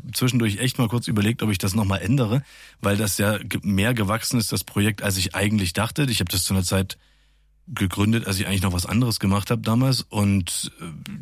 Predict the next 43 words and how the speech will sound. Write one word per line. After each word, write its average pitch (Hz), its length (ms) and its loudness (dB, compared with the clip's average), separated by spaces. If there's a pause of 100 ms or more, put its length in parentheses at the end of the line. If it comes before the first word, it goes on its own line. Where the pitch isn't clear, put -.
(200)
naja, 98 240 0
gut, 101 180 0
jetzt 98 140 0
ist 98 120 -2
es 90 80 0
aber 92 180 0
eben 90 160 0
so. 82 80 -4
Und 82 80 0
jetzt 87 100 0
muss 120 140 2
ich - 80 -2
eben 95 100 2
jedem 110 220 2
immer 104 180 2
wieder 98 200 0
erklären, 98 340 2
dass 90 140 0
ich 90 260 -2
eigentlich 92 240 -2
anders 104 180 2
ausgesprochen 95 540 -2
werde. 92 180 0
Aber 87 120 -2
es 80 80 -4
ist - 40 6
eigentlich - 120 4
auch 92 120 -2
völlig 95 200 6
<laughs> 87 60 -2
wurscht. 131 280 0 (320)
Hauptsache, 104 300 -2
die 107 100 2
Leute 101 280 2
wissen 104 220 2
ungefähr, 95 400 0
mit 90 160 0
wem 98 120 2
sie 92 80 -2
es 82 100 -4
zu 87 100 -4
tun 90 220 -2
haben. 82 200 -2